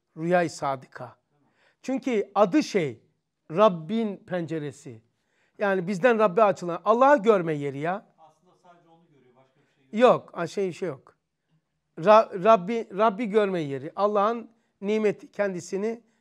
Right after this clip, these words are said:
Speaker 1: e, bize kendisini açması. Güzel düşün-, düşünce, güzel ahlaklı değil ilk önce. Bak,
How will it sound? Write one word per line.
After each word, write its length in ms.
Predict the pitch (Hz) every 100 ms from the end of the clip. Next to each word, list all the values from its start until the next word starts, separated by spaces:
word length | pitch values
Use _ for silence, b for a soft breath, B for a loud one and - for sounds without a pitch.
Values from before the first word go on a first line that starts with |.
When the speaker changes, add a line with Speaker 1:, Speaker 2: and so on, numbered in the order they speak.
| _ -
Speaker 1:
e, 260 | 185 185 175
bize 400 | 214 208 196 - _ _ _
kendisini 600 | 202 208 175 247 233 - _ _ _ -
açması. 640 | 190 - 180 147 - 117 _ _ _ _ _ _ _ _ _ _ _ _ _ _ _ _ _ _ _ _ _ -
Güzel 600 | 165 269 233 311 330 226
düşün-, 720 | 262 240 - 254 240 240 214
düşünce, 760 | 202 220 254 247 196 220 262 -
güzel 460 | 180 220 208 269 254
ahlaklı 840 | 220 226 214 226 220 214 208 151 147
değil 500 | 220 220 208 233 -
ilk 260 | 220 165
önce. 480 | 190 180 160 175 202 - _ _ _ _ _ _ _ -
Bak, 240 | 190 180